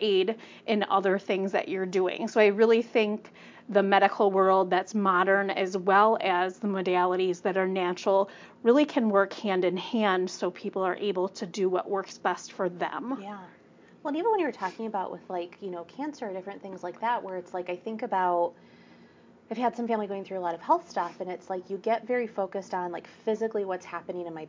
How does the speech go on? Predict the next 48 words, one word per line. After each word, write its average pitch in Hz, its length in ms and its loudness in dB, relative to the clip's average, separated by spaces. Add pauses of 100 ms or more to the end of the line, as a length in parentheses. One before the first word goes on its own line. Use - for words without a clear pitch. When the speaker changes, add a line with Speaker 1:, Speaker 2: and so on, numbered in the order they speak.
Speaker 2:
body 151 420 -12
and - 120 -18
physically 185 500 -4
what's 165 400 -4
the 170 220 -6
ailment. 165 400 -10
And 190 100 -10
I 190 80 -6
love 226 300 2
that 269 80 0
I 226 80 0
think 196 200 -8
there 180 120 -2
is 175 180 -6
starting 196 220 -6
to 185 60 -8
be 180 100 -2
a 170 80 -2
little 185 280 -2
bit 196 100 -2
of 180 120 -2
that 170 160 -4
move 180 320 -4
in 170 100 -6
modern 165 320 -8
med-, 170 380 -6
medicine 180 520 -4 (120)
to 165 460 -2 (540)
the 185 80 -2
whole 247 240 2
self 208 420 -2
and 165 120 -8
the 151 40 -12
holistic 202 500 -8
self. 185 440 -2 (420)
So - 140 -4
I 226 60 4
love 233 280 2
this 277 140 -2
idea 196 500 -2
of 175 300 -2
using 202 320 -4
Reiki 180 300 -8
or 175 100 -8
using 180 240 -6
these 180 140 -8
alternative 165 440 -10
therapies 254 540 -4